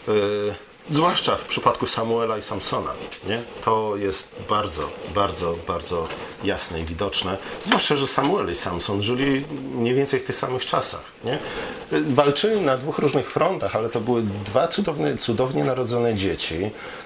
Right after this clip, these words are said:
niezwykłe dzieci, które dokonały niezwykłych rzeczy i które przygotowały, y, grunt pod rzeczywiście założenie pierwszej dynastii, pierwszej dynastii Dawida,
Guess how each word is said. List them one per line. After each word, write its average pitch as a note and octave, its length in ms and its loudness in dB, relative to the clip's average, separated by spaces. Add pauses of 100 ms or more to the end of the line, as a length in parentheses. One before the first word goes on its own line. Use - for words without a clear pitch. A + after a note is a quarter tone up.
(120)
niezwykłe A2 560 2
dzieci, F2 280 -2
które G#2 260 -2
dokonały G#2+ 420 -2
niezwykłych G#2 580 -2
rzeczy E2+ 480 -2 (360)
i - 40 -4
które B2+ 200 0
przygotowały, G#2+ 840 0
y, G2 100 0 (840)
grunt G2+ 340 -2
pod - 420 -4 (100)
rzeczywiście - 500 -6
założenie F2 520 -2 (160)
pierwszej G2 320 2
dynastii, G2 560 0 (680)
pierwszej F2 300 0 (680)
dynastii F#2 440 -2
Dawida, F#2 400 0